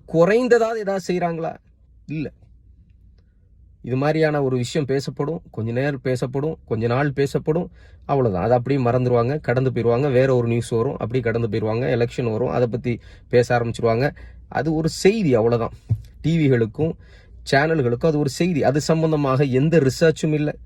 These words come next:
எந்த ஒரு சேனலாவது, உண்மையிலேயே வாய்மை உள்ள, நேர்மை உள்ள எந்த ஒரு பத்திரிகையாவது இப்படியான குற்ற செயலை தடுப்பதற்கு முயற்சி செய்றாங்களா? அவங்க நினைச்சா பண்ணலாம். பத்திரிகைகள் விழிப்புணர்வுகளை ஏற்படுத்தலாம்.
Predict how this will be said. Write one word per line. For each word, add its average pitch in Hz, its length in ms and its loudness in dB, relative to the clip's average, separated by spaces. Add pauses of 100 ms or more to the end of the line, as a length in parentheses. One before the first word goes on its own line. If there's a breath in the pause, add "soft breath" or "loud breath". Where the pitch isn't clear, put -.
(460 soft breath)
எந்த 113 520 0
ஒரு 165 240 2
சேனலாவது, 139 580 2
உண்மையிலேயே 135 720 0
வாய்மை 139 560 0
உள்ள, 120 300 -2
நேர்மை 147 560 4
உள்ள 127 280 0
எந்த 143 400 0
ஒரு 165 180 0
பத்திரிகையாவது 120 720 0
இப்படியான 143 580 0
குற்ற 139 340 -2
செயலை 143 360 2
தடுப்பதற்கு 127 680 0
முயற்சி 143 320 -2
செய்றாங்களா? 117 400 0 (340)
அவங்க 123 260 0
நினைச்சா 151 240 2
பண்ணலாம். 131 340 -2 (680 soft breath)
பத்திரிகைகள் 143 720 0
விழிப்புணர்வுகளை 147 600 2
ஏற்படுத்தலாம். 127 580 -2